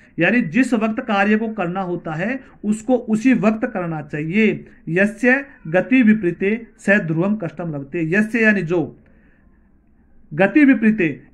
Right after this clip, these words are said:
इस गति से विपरीत कार्य करते हैं, जो व्यक्ति इस गति से विपरीत कार्य करते हैं अर्थात समय के ऊपर कार्य नहीं करते हैं, स ध्रुवम कष्टम लभते,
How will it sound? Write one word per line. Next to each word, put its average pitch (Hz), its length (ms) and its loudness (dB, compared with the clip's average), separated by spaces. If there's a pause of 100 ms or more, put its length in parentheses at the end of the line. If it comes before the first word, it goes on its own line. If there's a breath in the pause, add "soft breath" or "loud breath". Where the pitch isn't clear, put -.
इस - 480 0
गति 214 340 0
से 262 180 0
विपरीत 220 320 2
कार्य 180 320 -2
करते 147 340 -10
हैं, 131 200 -14 (340 soft breath)
जो 214 240 2
व्यक्ति 208 320 -2
इस 247 240 -2
गति 190 340 -2
से 226 340 0 (320 loud breath)
विपरीत 240 300 2
कार्य 208 300 0
करते 196 280 -4
हैं 208 60 0
अर्थात 220 260 -2
समय 190 380 -6 (140)
के 220 100 -2
ऊपर 214 300 -2
कार्य 196 360 -4
नहीं 190 240 4
करते 185 320 -4
हैं, 160 280 -8 (220 soft breath)
स 190 200 -2
ध्रुवम 160 380 -4
कष्टम 160 380 -10
लभते, 147 480 -8